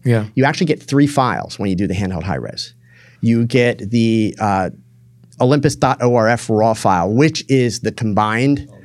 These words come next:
Speaker 1: It's the
Speaker 2: sixteen
Speaker 1: com-,
Speaker 2: image combined.
Speaker 1: it's the composite.
Speaker 2: Then you get a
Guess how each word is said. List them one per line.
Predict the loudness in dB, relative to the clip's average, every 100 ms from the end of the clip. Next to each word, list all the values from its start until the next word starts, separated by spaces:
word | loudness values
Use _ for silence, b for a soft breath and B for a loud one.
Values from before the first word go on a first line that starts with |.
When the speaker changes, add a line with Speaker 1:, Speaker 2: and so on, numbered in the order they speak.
| B -20 -6
Speaker 1:
It's | 0
the | 2
Speaker 2:
sixteen | 2 4
Speaker 1:
com-, | 4
Speaker 2:
image | 2 -2
combined. | 0 2 2
Speaker 1:
it's | 0
the | 0
composite. | 0 0 0 0 0
Speaker 2:
Then | 2 4
you | 4 2
get | 4 2 0 -10 -20 -20 _
a | 0 2 2